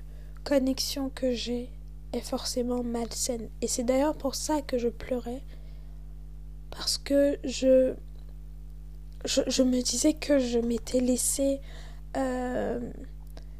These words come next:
euh, je m'ai-, je m'étais laissée détourner par l'ennemi. Vraiment, j'étais allée dans des,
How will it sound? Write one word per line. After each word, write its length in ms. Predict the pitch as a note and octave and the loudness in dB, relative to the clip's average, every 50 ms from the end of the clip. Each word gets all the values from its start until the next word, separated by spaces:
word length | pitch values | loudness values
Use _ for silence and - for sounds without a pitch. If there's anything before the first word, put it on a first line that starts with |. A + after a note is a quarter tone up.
| - - - - - - - - - - - - - - - - - - - - - - - | -12 -12 -12 -12 -12 -12 -12 -12 -12 -12 -12 -12 -12 -12 -12 -12 -12 -12 -12 -12 -6 -4 -4
euh, 680 | C4 A#3+ B3 C4 C4+ C4 B3+ B3 A#3+ A#3+ A#3+ A#3+ B3+ C4+ - - - - - | -2 -2 0 0 0 0 0 0 0 0 -2 -4 -4 -6 -8 -12 -12 -10 -8
je 160 | - - A#3+ | -2 2 4
m'ai-, 220 | B3 B3+ B3 C4+ - - | 6 6 6 4 2 2
je 220 | C4 C4 A#3 - A#3 | 2 2 4 4 4
m'étais 260 | B3 A#3+ - - C#4 | 4 6 6 6 6
laissée 420 | B3 B3+ B3 - - - D4 C#4+ | 8 6 4 2 2 2 4 4
détourner 800 | C4 A#3 C4+ C4+ C4 - - C4 A#3+ A#3+ A#3 A#3 A#3+ B3 B3+ B3+ | 4 4 4 2 2 4 4 4 4 4 2 2 4 4 2 2
par 280 | - - A3 G#3+ - G#3+ | 0 -2 -4 -4 -4 -4
l'ennemi. 640 | G#3 G#3+ A#3 A3+ A3+ A#3 A3+ A3+ A3+ A3 A#3 B3+ | -4 -2 -2 0 0 0 0 0 0 0 0 0
Vraiment, 300 | C4 B3 C4 D#4+ G4 G4+ | 0 2 4 4 4 4
j'étais 240 | F4+ - - - F#4 | 2 2 4 6 8
allée 220 | F4+ E4+ F4+ F4 | 8 8 6 4
dans 180 | E4+ C#4+ C4+ B3+ | 4 4 2 2
des, 460 | B3 - B3+ B3+ B3+ B3 B3+ - | 2 4 6 6 6 4 4 2